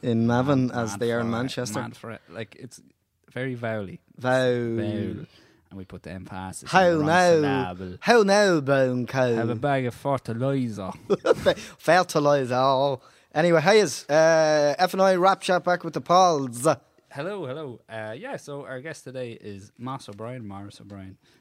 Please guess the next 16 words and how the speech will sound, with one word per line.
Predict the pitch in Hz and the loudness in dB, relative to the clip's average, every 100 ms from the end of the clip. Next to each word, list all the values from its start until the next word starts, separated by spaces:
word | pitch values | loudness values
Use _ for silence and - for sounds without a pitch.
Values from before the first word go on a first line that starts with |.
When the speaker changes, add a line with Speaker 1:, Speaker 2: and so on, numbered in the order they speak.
| _ | _
Speaker 2:
Uh, | 82 85 | -20 -20
we | 87 | -20
talk | 101 | -20
about | 98 92 | -18 -16
that | 98 85 | -14 -12
<laughs> | - - - 185 185 | -10 -12 -8 -8 -6
on | |
the | 156 - | -8 -10
podcast, | - 139 135 131 123 - - - - | -12 -12 -10 -12 -12 -16 -20 -20 -16
uh, | 104 | -12
which | 120 120 | -12 -12
he | |
prefers. | 110 110 117 117 - _ - _ - | -16 -16 -16 -16 -18 _ -20 _ -16
Uh, | 104 101 98 95 92 _ | -12 -10 -12 -12 -16 _
so, | _ - 104 104 | _ -12 -10 -10
yeah, | 113 | -8